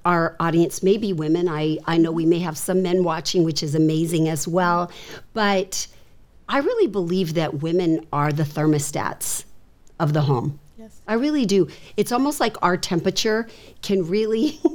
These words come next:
Speaker 1: <laughs> dictate the way things feel in a home. If we're
Speaker 2: Absolutely.
Speaker 1: frigid and icy and mad and cold, our home might feel that way.
Speaker 2: Right.
Speaker 1: But if we're warm and,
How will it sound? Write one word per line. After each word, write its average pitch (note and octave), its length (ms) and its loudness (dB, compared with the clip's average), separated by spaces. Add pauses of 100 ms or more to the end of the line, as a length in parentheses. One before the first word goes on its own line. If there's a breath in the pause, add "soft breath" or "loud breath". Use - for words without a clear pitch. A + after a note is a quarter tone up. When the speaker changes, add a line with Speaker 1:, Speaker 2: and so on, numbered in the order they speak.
Speaker 1:
<laughs> - 260 -6
dictate C4 640 0
the A3 80 2
way A3 180 2
things A3 320 -2
feel G3+ 260 0
in F3+ 120 2
a D#3+ 60 0
home. D#3 200 0
If D#3+ 160 -4
we're G#3 140 6
Speaker 2:
Absolutely. A3+ 240 -4
Speaker 1:
frigid G#3+ 320 0
and F#3+ 140 4
icy A3 440 0
and E3 140 2
mad G3 280 0
and F#3 160 0
cold, G#3+ 420 -2 (460 loud breath)
our F3+ 200 0
home G3 240 2
might F#3+ 240 -2
feel F#3+ 200 2
that F3 180 0
way. E3 180 2
Speaker 2:
Right. D#3 240 -2
Speaker 1:
But - 80 0
if - 160 -4
we're G3+ 140 2
warm F3+ 520 2
and, C#3+ 260 0